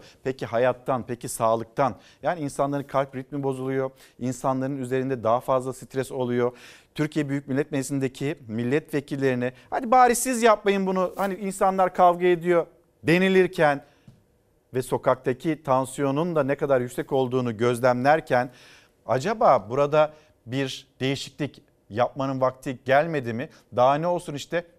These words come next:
hala saat yedi elli altı oldu, devam ediyor.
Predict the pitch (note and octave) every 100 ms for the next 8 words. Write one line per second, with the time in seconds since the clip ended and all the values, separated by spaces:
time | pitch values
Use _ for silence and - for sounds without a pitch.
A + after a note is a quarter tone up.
0 | _ - B2 D#3 C#3 D3+ - - - C3+
1 | C3+ B2+ C3 D3 - B2+ C3 C3+ C3 C3
2 | C#3+ B2 A2+ F#3 - _ B2 D3 D3+ B2+
3 | A2+